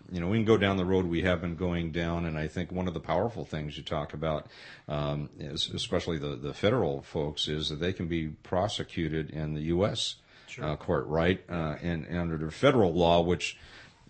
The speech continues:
Speaker 1: means a whole lot of a different, uh, thing to them in terms of where they're gonna do their time and where their family can find them. So there's, uh,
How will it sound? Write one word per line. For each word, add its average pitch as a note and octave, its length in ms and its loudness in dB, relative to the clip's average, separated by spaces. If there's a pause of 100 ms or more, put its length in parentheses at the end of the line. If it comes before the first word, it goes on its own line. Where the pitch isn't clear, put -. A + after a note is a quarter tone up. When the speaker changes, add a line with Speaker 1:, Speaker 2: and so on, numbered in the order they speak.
(140)
Speaker 1:
means A2+ 280 4
a G2 80 6
whole B2 320 10
lot A#2+ 380 8 (280)
of G2 160 2
a G2 100 4
different, G#2+ 600 4
uh, G#2 100 6
thing C3+ 320 4
to A2+ 120 4
them F#2+ 220 6
in F#2+ 120 4
terms G2+ 300 2
of F#2 100 2
where G2+ 160 6
they're G2+ 120 6
gonna F#2 220 2
do F2+ 200 0
their E2+ 160 0
time F#2 400 0
and E2 120 -2
where E2+ 120 0
their E2 160 -2
family F#2 340 -2
can D#2+ 160 -6
find F#2+ 280 -4
them. D#2 120 -4
So E2+ 180 -4
there's, D#2+ 320 -4
uh, D#2 180 2